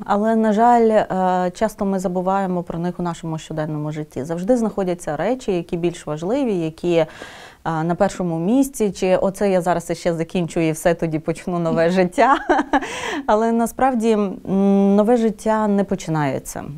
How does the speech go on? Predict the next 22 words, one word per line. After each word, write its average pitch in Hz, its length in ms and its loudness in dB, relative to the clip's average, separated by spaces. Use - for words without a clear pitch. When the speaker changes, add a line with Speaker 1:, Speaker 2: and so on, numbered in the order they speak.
Speaker 1:
так? 214 220 0
Тому 208 280 2
що 190 640 0
ми 208 140 0
говорили 190 400 2
про 160 160 -4
це 156 160 -8
сьогодні. - 520 -8
Ми 247 300 2
не 240 120 4
можемо, 247 540 2
ем, 170 500 2
знати 170 640 0
чи - 140 -8
не 156 100 0
можемо 156 380 -4
розуміти, 175 560 -2
що 175 180 -4
нас 160 200 -6
чекає 151 340 -4
в - 20 -4
майбутньому, 269 760 0